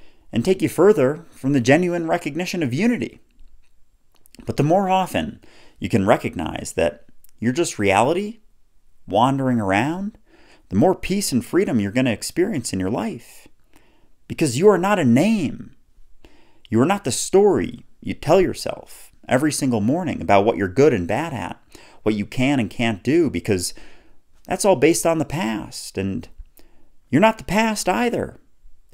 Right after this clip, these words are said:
You're just reality, wandering around. You are what is, here and now. No identities, beliefs,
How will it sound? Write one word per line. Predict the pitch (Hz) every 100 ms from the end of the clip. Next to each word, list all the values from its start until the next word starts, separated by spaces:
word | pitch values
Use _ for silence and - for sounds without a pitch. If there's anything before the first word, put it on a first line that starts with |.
| _ _ _ -
You're | 175
just | 208 220 -
reality, | 160 220 220 180 110 92 - - - - - _ - - -
wandering | 107 175 202 196 196
around. | 180 170 135 98 - 131 - - - _ - - -
You | 120 160
are | 175 190 185
what | 180 -
is, | 175 185 120 82 - - - - - _ _ - - - - - -
here | 151 175
and | 165
now. | 151 165 151 90 80 _ - - _ _ _ _ -
No | 139
identities, | 160 107 113 147 160 165 165 156 - - - - -
beliefs, | 101 101 147 165 - - -